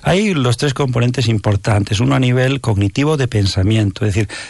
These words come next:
acepto que nos acepten incondicionalmente. Es decir, nuestros padres nos quieren o nosotros queremos a nuestros hijos de manera incondicional. Es decir, esos dos kilos y medio de, de, de carne con ojos,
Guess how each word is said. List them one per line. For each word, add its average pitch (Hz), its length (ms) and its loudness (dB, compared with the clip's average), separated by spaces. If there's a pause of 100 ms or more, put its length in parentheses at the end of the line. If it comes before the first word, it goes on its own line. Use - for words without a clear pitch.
(300)
acepto 117 480 -2
que 123 140 -2
nos 104 160 0
acepten 127 400 0
incondicionalmente. 104 960 0
Es 98 60 -2
decir, 107 160 -2 (240)
nuestros 104 420 0
padres 143 360 -2
nos 123 180 0
quieren 151 460 -2 (100)
o 110 100 -4
nosotros 107 380 -4
queremos 110 320 0
a 101 40 0
nuestros 110 380 0
hijos 120 240 0
de 127 60 0
manera 117 240 0
incondicional. 117 720 -2 (260)
Es 107 140 -4
decir, 104 240 -2
esos 104 260 -2
dos 113 220 -2
kilos 117 340 -2
y 107 80 0
medio 120 420 0 (240)
de, - 140 -2 (240)
de, 117 300 0
de 110 260 0
carne 113 380 0
con 117 200 0
ojos, 120 380 -2